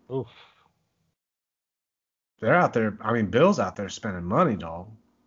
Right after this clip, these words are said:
Speaker 1: Well, he still, he, he spent a little more of it, didn't he? <laughs>
Speaker 2: Defensive lineman Dietrich Wise agrees to
Speaker 1: Yes.
Speaker 2: return. He re-signed. Going through the Patriots here. I'm, I mean, these are, like,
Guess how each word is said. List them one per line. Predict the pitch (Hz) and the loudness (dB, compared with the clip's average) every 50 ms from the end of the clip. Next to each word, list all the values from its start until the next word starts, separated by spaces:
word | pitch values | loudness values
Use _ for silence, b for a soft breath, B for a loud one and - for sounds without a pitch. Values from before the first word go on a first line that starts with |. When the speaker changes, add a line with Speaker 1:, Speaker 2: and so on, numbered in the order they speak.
| _ _ | _ _
Speaker 1:
Well, | 127 123 123 147 | -6 -2 0 0
he | 180 202 | 0 0
still, | - - - 220 233 226 196 | -2 2 6 8 8 8 8
he, | 180 190 165 160 190 220 233 202 190 220 - | 6 4 2 2 0 0 0 -2 -6 -4 -2
he | 147 180 214 | 0 0 0
spent | - - - 233 226 226 190 160 - | -2 0 4 6 6 6 4 0 -4
a | 214 170 | 2 2
little | 160 165 175 196 202 180 | 2 4 4 2 2 2
more | 170 175 214 277 302 226 151 | 4 2 2 4 4 4 6
of | 135 123 113 123 | 4 4 2 0
it, | 127 113 | -6 -2
didn't | 123 127 143 165 190 | -2 -2 0 0 -4
he? | 220 202 _ _ _ _ _ _ _ _ _ B B B B B B B | -4 -6 _ _ _ _ _ _ _ _ _ B B B B B B B
<laughs> | B 160 - 113 | B -8 -4 -2
Speaker 2:
Defensive | - - 107 151 147 147 - 151 127 139 | -2 0 2 2 2 2 0 -2 -2 0
lineman | 147 147 147 147 147 135 | 2 2 2 2 0 0
Dietrich | 127 151 160 - - 160 - | 0 0 0 0 -2 -4 0
Wise | 139 147 156 190 202 156 - - - - - - - _ _ _ _ _ _ _ _ _ _ _ _ _ _ _ _ _ _ _ _ | 2 4 4 6 4 4 2 -2 -10 -14 -16 -16 -16 _ _ _ _ _ _ _ _ _ _ _ _ _ _ _ _ _ _ _ _
agrees | 104 120 139 143 | -4 -2 0 0
to | 151 | 0
Speaker 1:
Yes. | 151 147 | 0 -2
Speaker 2:
return. | 147 - 147 165 185 190 156 101 - | -4 -2 0 2 2 2 0 -2 -4
He | 85 127 131 | -6 -6 -6
re-signed. | 123 123 131 156 170 170 - - 117 98 92 85 - - - - _ _ _ _ _ _ _ _ _ _ _ _ _ _ _ _ _ _ _ _ _ _ _ _ _ _ _ | -4 -2 -2 -2 -2 -4 -4 -4 -4 -4 -4 -8 -12 -16 -20 -20 _ _ _ _ _ _ _ _ _ _ _ _ _ _ _ _ _ _ _ _ _ _ _ _ _ _ _
Going | 113 110 104 104 | -8 -8 -8 -6
through | - 107 | -6 -8
the | 92 87 | -10 -8
Patriots | - 104 101 98 95 - 95 90 - | -6 -6 -6 -6 -6 -8 -10 -8 -6
here. | 104 101 | -4 -2
I'm, | 104 113 117 127 123 104 | -2 0 0 -2 -2 0
I | 113 117 | 0 2
mean, | 120 113 117 123 123 | 2 4 4 4 4
these | 127 123 120 | 4 4 4
are, | 123 120 | 4 2
like, | 113 107 98 | 2 0 0